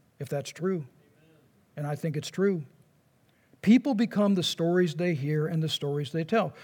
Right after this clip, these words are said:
which means for you and me, in the process of trying to remember who we are and what we're called to be in a world that does not want us to remember that, we need to read the story and study the story and remember the story and find our place in it.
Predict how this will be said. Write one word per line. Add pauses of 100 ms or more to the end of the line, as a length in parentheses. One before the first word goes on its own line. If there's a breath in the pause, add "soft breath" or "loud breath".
(120)
which
means
for
you
and
me,
in
the
process
of
trying
to
remember (380 loud breath)
who
we
are (180 loud breath)
and
what
we're
called
to
be (160 loud breath)
in
a
world
that
does
not
want
us
to
remember
that, (920 soft breath)
we
need
to
read
the
story
and
study
the
story
and
remember
the
story
and
find
our
place
in
it.